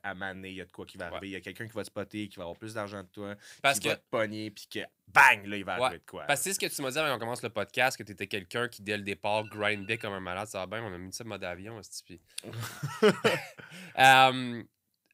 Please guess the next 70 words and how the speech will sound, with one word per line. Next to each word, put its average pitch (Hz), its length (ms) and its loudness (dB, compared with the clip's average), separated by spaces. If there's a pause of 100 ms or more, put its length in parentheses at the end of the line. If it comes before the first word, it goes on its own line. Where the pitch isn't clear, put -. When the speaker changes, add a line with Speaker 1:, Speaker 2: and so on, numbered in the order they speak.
(140)
Speaker 2:
avant 139 300 6
même 165 220 2
de 139 80 2
commencer 113 520 -4
tout 110 140 -6
ça, - 160 -6
tu - 120 -16
disais 104 120 -6
que 107 60 -12
t'étais - 140 -2
un 101 60 2
gars 113 80 0
qui 113 160 -14
grindait, 104 440 0
qui - 140 -12
Speaker 1:
Ah 127 60 4 (140)
Speaker 2:
parlait 110 80 6
à 104 60 8
tout 92 120 0
le - 20 0
Speaker 1:
ouais. 87 40 -2
Speaker 2:
monde, 117 220 -2
que 117 60 -6
tu 104 80 -10
disais, 107 180 -4
tu - 100 -14
disais 120 160 -4
que 127 40 -16
t'étais 123 140 0
limite 123 240 0
fatigant, 123 580 0
mais - 20 -20 (240)
Speaker 1:
Ah 151 220 12
Speaker 2:
que 113 60 8
Speaker 1:
ouais. 113 180 2
Speaker 2:
t'étais 120 200 2
vraiment 113 320 2 (140)
Speaker 1:
J'avais 117 240 2
même 135 200 -2
approché 117 400 -4
toi, 147 200 0 (100)
v'là 104 500 -12 (180)
quatre 143 240 0
ans, 165 100 4
je 151 80 -6
m'en 110 80 -2
rappelle 107 280 -4
Speaker 2:
Ouais. 147 200 6
Speaker 1:
même 117 80 -6
pas 147 180 2
tellement 117 340 2
que - 0 -
Speaker 2:
Mais 113 40 -4 (280)
Speaker 1:
j'approchais 139 140 4
tout 120 60 0
le 113 60 0
Speaker 2:
t'étais 147 140 8
Speaker 1:
monde. 110 120 -10 (160)
Speaker 2:
passionné 151 640 2
dans 120 140 -2
ce - 140 -6
domaine-là, 104 440 -4
puis - 100 -18
t'étais 123 160 -6
Speaker 1:
Ouais. 104 100 -4
Speaker 2:
comme, 107 200 -6
t'as 107 100 -4
travaillé 110 300 -2
fort, 147 180 -2
puis 110 220 -12